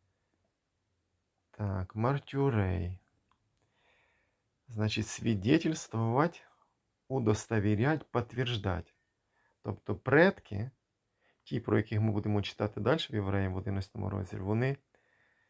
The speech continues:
підтверджували віру, удостовіряли її і свідкували про неї.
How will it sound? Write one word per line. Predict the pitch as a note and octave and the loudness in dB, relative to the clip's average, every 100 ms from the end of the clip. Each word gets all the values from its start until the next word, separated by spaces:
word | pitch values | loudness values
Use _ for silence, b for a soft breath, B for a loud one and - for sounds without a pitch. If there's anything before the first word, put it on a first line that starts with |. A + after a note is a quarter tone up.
| _ _ _ - | _ _ _ 0
підтверджували | D#3+ G#2+ A2 A2 G2+ A#2+ C3+ C3+ C3+ | 2 6 8 8 6 2 2 2 0
віру, | C#3 D3+ D3+ E3 D#3+ _ _ _ - | 0 0 0 -4 -8 _ _ _ -8
удостовіряли | C3 C3+ - B2+ A2+ G#2+ A2 A#2 C3+ | 0 0 0 2 4 6 6 4 2
її | C#3+ D3 D3 F3+ G3 - _ _ _ _ _ _ _ _ _ _ _ - - | 0 -2 -2 -2 -2 -4 _ _ _ _ _ _ _ _ _ _ _ -20 -10
і | A#2 | -8
свідкували | - C3+ - C#3 B2+ B2 G2 | -4 -4 0 2 4 6 4
про | - G#2 | 0 -2
неї. | G2+ G#2 F2 G2 | -2 -4 -6 -10